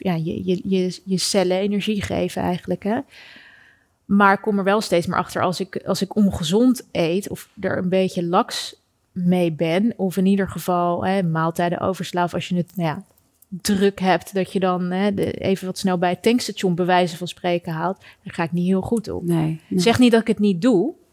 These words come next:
Speaker 2: Nee.
Speaker 1: maar, eh, ik kan nu wel steeds beter zien van, oh ja, ja, dan,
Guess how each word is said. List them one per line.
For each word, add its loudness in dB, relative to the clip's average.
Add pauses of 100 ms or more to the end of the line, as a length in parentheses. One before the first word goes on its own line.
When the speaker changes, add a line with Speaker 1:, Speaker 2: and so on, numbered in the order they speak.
Speaker 2:
Nee. -4 (440)
Speaker 1:
maar, 4
eh, -6 (560)
ik 0 (220)
kan 4
nu 2
wel 2
steeds 0
beter 0
zien 0
van, -4
oh 2
ja, -4 (220)
ja, -4 (240)
dan, -2